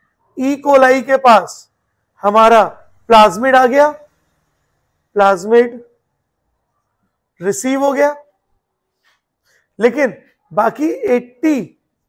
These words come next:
ई coli के पास हमारा plasmid accept नहीं हुआ। अब हमें कैसे पता कि कौन से वो ट्वेंटी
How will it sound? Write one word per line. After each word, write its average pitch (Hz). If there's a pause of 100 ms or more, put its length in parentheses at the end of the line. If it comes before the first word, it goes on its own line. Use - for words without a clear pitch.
(160)
ई 262
coli 262
के 277
पास 247 (520)
हमारा 240
plasmid 233 (2500)
accept 269 (280)
नहीं 196
हुआ। 226 (640)
अब 233
हमें 240
कैसे 247
पता 247 (460)
कि 262
कौन 233
से 277
वो 269
ट्वेंटी 247